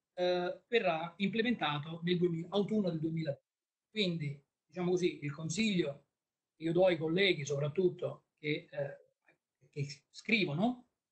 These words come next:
è quello di prendere la decisione al più presto possibile, perché ovviamente c'è qualcuno che ancora potrà beneficiare della normativa europea, ripeto, entro il trentuno dicembre, o sperando ci sia un altro rinvio magari di altri sei mesi, lo sapremo entro il primo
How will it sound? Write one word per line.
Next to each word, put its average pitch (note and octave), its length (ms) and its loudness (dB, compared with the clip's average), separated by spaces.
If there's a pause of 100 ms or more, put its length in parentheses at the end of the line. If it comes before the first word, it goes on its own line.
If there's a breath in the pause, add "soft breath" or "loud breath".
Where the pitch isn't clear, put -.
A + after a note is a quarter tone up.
(140)
è F#3+ 120 -10
quello F#3+ 240 6
di G3 340 -2 (380)
prendere G3 360 4
la E3 60 4
decisione F3+ 460 4
al D#3+ 60 -2
più D#3+ 100 -2
presto D#3 320 -2
possibile, C#3 540 0
perché C#3+ 220 -8
ovviamente E3+ 720 -2 (360)
c'è D3 160 -6
qualcuno E3+ 560 2
che D#3+ 120 4
ancora D#3 540 2
potrà E3 280 2
beneficiare D3+ 500 2
della D3+ 140 -2
normativa D3 400 2
europea, C#3+ 560 0 (180)
ripeto, C#3+ 520 -2
entro E3+ 280 2
il C#3+ 80 -2
trentuno D#3 340 0
dicembre, D#3 640 0 (440)
o B3 420 2
sperando F3 600 0
ci D#3 160 -2
sia F3+ 180 2
un E3 100 -6
altro E3+ 240 0
rinvio D#3+ 420 4
magari D3+ 360 0
di D3 80 -10
altri D#3 240 -2
sei - 180 -20
mesi, F3+ 400 0
lo - 80 -20
sapremo E3+ 380 0
entro D#3+ 220 -12
il C#3+ 60 -18
primo C#3+ 340 -16